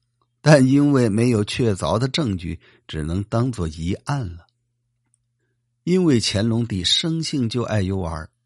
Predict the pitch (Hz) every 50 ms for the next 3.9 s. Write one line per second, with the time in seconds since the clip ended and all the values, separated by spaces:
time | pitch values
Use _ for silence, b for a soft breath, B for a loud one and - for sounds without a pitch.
0 | _ _ _ - 85 85 80 82 87 85 - - 90 107 110 - 117 117 117 113
1 | - 101 95 90 - 104 101 95 104 98 98 98 87 - - - 90 - _ _
2 | _ _ _ - - 147 143 - 180 165 147 131 117 123 117 113 - 160 160 151
3 | 139 120 107 104 98 90 90 98 113 123 120 107 104 127 117 - -